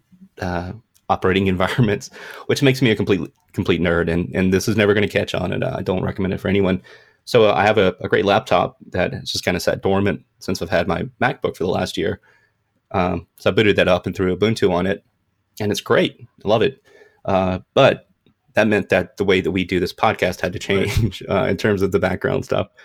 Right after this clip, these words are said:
Speaker 1: So we're experimenting this week. So if it sounds a little different,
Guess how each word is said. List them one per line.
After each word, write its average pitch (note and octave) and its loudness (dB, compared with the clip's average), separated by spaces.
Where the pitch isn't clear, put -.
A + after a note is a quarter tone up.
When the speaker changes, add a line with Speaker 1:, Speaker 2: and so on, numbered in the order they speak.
Speaker 1:
So G#2 6
we're A2 6
experimenting C3+ 2
this F#2+ 0
week. G2+ 4
So A2+ 2
if G2+ 0
it G2 -2
sounds D#3 2
a D#3 0
little D3 2
different, A#2+ 0